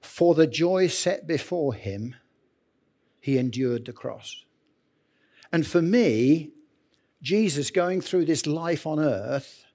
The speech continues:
is all part of that for the joy set before him. 'Cause as I said before, I think I preached on, on Good Friday, for the joy set before, you are, I am the joy set before him. And that's an incredible statement.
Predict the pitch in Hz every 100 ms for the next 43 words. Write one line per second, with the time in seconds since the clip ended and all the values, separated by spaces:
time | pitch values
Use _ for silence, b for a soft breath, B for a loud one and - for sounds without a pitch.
0 | _ b b 165 185 180 175 190 180 156
1 | 139 107 117 - - - - 147 139 151
2 | 143 - 147 - 131 151 147 113 98 -
3 | b b b b - 139 156 151 151 185
4 | 160 151 - 175 147 147 160 143 - 156
5 | - 147 147 156 139 147 165 139 - B
6 | 160 160 196 208 196 196 151 170 - 147
7 | 247 247 117 123 202 180 _ _ _ _
8 | _ _ _ _ _ 190 214 180 120 123
9 | 156 156 - _ _ _ - 135 170 156
10 | 143 147 - 139 135 127 113 117 _ _
11 | _ _ _ _ _ _ _ _ _ _
12 | _ _ _ _ _ _ _ - 143 170
13 | - 180 151 - - 196 170 113 107 -
14 | 165 175 107 107